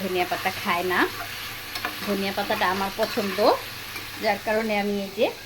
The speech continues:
করলা তরকারিতে আমার মন মতো ধনিয়া পাতা দিছি। তো এই ছিল আমার আজকে রাতের রান্না বান্না।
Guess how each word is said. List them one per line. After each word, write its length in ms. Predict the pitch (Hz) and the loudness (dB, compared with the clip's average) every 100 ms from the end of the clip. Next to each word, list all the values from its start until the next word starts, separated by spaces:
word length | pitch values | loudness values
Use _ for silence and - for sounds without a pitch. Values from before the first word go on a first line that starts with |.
| - - | -6 0
করলা 300 | 196 196 190 | 0 0 -2
তরকারিতে 540 | 196 - 208 208 214 | -4 -2 -2 0 0
আমার 220 | 190 196 196 - - | 0 -2 -4 -10 -6
মন 280 | 226 262 277 262 | 0 2 2 0
মতো 180 | 220 208 | -2 -4
ধনিয়া 300 | 220 180 175 | -4 -4 -4
পাতা 240 | 175 196 | -6 -6
দিছি। 320 | 170 170 - 175 - - 120 - - - - - - - - - - - | -6 -8 -10 -10 -12 -12 -12 -12 -12 -12 -12 -12 -12 -12 -12 -12 -12 4
তো 60 | 277 | 6
এই 120 | 277 | 6
ছিল 160 | - 285 | 2 4
আমার 260 | 269 262 262 | 6 6 6
আজকে 300 | 240 - 262 | 4 2 4
রাতের 320 | 254 247 247 247 | 4 4 2 2
রান্না 320 | 240 240 247 | 2 4 4
বান্না। 360 | 247 240 247 | 4 4 4